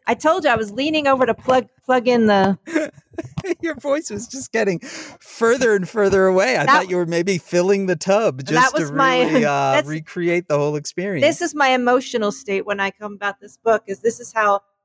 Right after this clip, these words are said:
Speaker 1: I'm retreating to a safer place deep in. So what happened, Dan, was I began to read this book. And, you know, the beginning is fairly, you know, it's stuff I know about. There's no surprises. Uh,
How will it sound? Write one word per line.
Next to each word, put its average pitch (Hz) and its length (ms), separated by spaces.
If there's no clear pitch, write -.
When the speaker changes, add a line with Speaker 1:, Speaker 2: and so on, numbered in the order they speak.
Speaker 1:
I'm 214 180
retreating 262 600
to - 140
a 214 60
safer 247 460
place 233 460
deep 254 220
in. 226 100
So - 120
what 262 100
happened, 254 360
Dan, - 280
was 196 140
I 202 80
began 226 400
to - 120
read 208 140
this - 160
book. 143 260
And, 190 480
you 523 80
know, 427 100
the 415 120
beginning 339 380
is 240 160
fairly, 180 640
you 247 100
know, 165 220
it's - 320
stuff - 420
I 233 160
know 165 320
about. 160 300
There's 220 240
no 302 140
surprises. 135 1000
Uh, 151 380